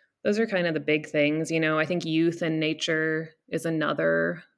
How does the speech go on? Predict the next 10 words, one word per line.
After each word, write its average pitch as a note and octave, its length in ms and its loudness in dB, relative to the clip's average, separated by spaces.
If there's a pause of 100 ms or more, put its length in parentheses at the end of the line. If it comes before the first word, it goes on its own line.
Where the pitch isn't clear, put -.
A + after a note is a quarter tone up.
(200)
big D#3+ 240 2
one. D3 380 -2
We E3 140 0
just E3 500 -4
bought D#3+ 400 0 (160)
a - 60 -6
piece F3+ 280 -4
of D#3 140 -4
land, E3+ 680 -4 (520)
um, D3+ 640 2